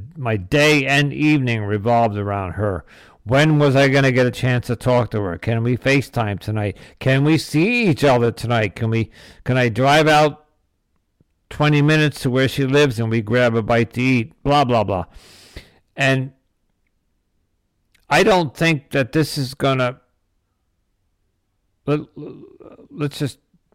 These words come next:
go into imaginary world for a second, that this woman that I'm seeing on Saturday works out. Like, we go on a couple of dates and we start dating and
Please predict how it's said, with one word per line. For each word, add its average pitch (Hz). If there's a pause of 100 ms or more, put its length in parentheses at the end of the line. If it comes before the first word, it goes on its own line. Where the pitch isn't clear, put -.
go 135
into 123
imaginary 117
world 120
for 104
a 92
second, 104
that 104
this 123
woman 123
that 110
I'm 104
seeing 131
on 104
Saturday 104
works 110
out. 117
Like, 92
we 107
go 104
on 98
a -
couple 101
of 101
dates 151
and 107
we 98
start 92
dating 131
and 98